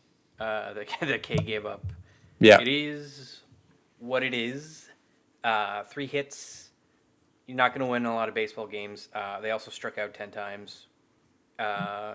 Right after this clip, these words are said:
Speaker 1: they didn't leave a lot of guys on base because
Speaker 2: Because
Speaker 1: not
Speaker 2: there
Speaker 1: a lot
Speaker 2: was
Speaker 1: of
Speaker 2: nobody
Speaker 1: guys
Speaker 2: on base.
Speaker 1: got on base. There was only one walk, so there was only four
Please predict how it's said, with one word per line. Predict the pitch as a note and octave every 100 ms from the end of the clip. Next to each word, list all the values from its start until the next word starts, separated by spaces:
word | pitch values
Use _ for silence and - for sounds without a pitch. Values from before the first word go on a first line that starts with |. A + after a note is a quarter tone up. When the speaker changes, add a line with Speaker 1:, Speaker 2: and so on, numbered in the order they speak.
| -
Speaker 1:
they | B2+
didn't | F3 A#3+
leave | G#3+ A#3+
a |
lot | F3+ E3
of | D#3
guys | D#3 D3
on | D3 C#3 C3+ G#2 - - _ -
base | C3 F3 F3 -
because | - C3+
Speaker 2:
Because | - A2
Speaker 1:
not |
Speaker 2:
there | G#2+
Speaker 1:
a |
lot | G#2
Speaker 2:
was | G2
Speaker 1:
of | G#2
Speaker 2:
nobody | G#2 G#2+
Speaker 1:
guys | - - -
Speaker 2:
on | C#3 -
base. | C#3 C#3+
Speaker 1:
got | E3+
on | E3+ B2
base. | A#2 G#2+ - - - -
There | B2+
was | C#3
only | D3
one | C3+ C#3+
walk, | C3+ D3+ G#2
so | - A2+
there | A2
was | A2+ C3
only | C3 C3
four | - C3 B2+ B2+ B2